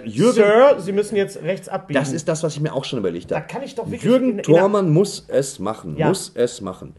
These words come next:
Speaker 2: Ja.
Speaker 1: Ja, man sollte ihm dafür so viel Geld geben, wie nötig
Speaker 2: Wie es
Speaker 1: ist.
Speaker 2: geht, wir sammeln
Speaker 1: Wie es
Speaker 2: alle.
Speaker 1: geht einfach.
Speaker 2: Ja.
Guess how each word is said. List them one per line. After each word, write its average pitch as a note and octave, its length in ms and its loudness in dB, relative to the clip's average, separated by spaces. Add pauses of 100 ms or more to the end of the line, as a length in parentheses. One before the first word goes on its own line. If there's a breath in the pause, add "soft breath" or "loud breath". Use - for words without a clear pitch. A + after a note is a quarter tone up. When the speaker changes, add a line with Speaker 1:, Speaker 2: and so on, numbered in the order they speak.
Speaker 2:
Ja. B2+ 200 -10
Speaker 1:
Ja, G2+ 80 -4
man A#2 120 0
sollte F#3 240 2
ihm F3 100 -2
dafür D#3+ 320 -2
so C#3+ 100 -2
viel D3+ 180 -4
Geld B2 300 0
geben, C3 240 -4
wie A2 80 -6
nötig D3+ 360 0
Speaker 2:
Wie G#3 60 -10
es - 100 -6
Speaker 1:
ist. F3 60 -2
Speaker 2:
geht, F#3+ 280 -4
wir D#3+ 100 -4
sammeln F3 300 0
Speaker 1:
Wie D#3 60 -4
es - 100 -8
Speaker 2:
alle. - 100 -8
Speaker 1:
geht D3+ 200 2
einfach. F2+ 420 -8
Speaker 2:
Ja. C#3 260 -8